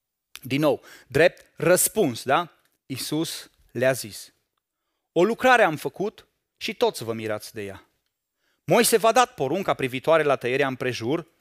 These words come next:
nu că ea vine de la Moise, ci de la patriarhi, și voi tăiați împrejur pe om în ziua sabatului. Dacă un om primește tăierea împrejur în ziua sabatului ca să nu se calce legea lui Moise,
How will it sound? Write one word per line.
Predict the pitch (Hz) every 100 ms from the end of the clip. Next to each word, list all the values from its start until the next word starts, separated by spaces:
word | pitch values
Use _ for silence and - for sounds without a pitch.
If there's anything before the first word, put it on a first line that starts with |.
| _
nu | 175
că | 139 151
ea | 147
vine | 139 156
de | 160
la | 185
Moise, | 214 156 - 101
ci | -
de | 113
la | 139
patriarhi, | 165 165 202 123 139 - - _ - - -
și | - 170
voi | 139 202
tăiați | - 208 254 247 220
împrejur | 170 165 165 208
pe | 165
om | 165 180
în | 156
ziua | 170 196
sabatului. | - 196 214 - 139 107 - _ _ _ _ - - _
Dacă | 123 190 208
un | 226
om | 269
primește | 226 190 196 - 180 170
tăierea | - 175 208 202
împrejur | 175 156 156 196
în | 165
ziua | 135 180 156
sabatului | - 147 175 - 147 147 - _
ca | 175 156
să | -
nu | 180 240
se | - 180
calce | - 175 156 151
legea | 160 139
lui | 131 131
Moise, | 139 131 117 110